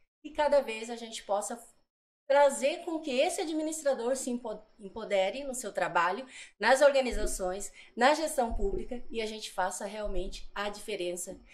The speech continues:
que o nosso estado e o nosso país está precisando. Começando agora, eu vou,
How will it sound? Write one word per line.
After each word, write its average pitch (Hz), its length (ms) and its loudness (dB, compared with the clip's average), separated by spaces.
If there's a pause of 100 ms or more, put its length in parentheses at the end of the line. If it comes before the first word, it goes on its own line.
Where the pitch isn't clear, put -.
(220)
que 202 60 -8
o 196 40 -4
nosso 226 360 0
estado 185 500 0
e 208 80 -10
o - 20 -6
nosso 180 300 -4
país 165 300 -4
está - 160 -8
precisando. 180 580 -12 (1120)
Começando 262 800 6
agora, 190 560 12
eu 202 80 0
vou, 202 420 -8